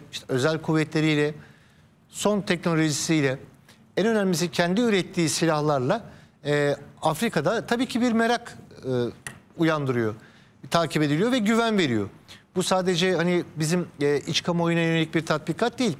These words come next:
Biz de gururlanıyoruz, takip ediyoruz, güvende olduğumuzu hissediyoruz ama bu, e, deniz kurdu sayesinde Afrika'daki halklar da güvende olduğunu hissediyor. Bu kadar açık ve net. Neticede, e,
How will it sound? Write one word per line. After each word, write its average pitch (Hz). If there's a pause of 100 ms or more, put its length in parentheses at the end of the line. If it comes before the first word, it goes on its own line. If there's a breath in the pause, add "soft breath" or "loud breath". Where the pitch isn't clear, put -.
Biz 170
de 165
gururlanıyoruz, 151
takip 120
ediyoruz, 151 (100)
güvende 135
olduğumuzu 147
hissediyoruz 156
ama 208 (640 loud breath)
bu, -
e, 147
deniz 165
kurdu 170
sayesinde 147
Afrika'daki 151
halklar 156
da 175
güvende 277
olduğunu 285
hissediyor. 123
Bu 135
kadar 151
açık 147
ve 262
net. 214 (520 loud breath)
Neticede, 165 (500 loud breath)
e, 139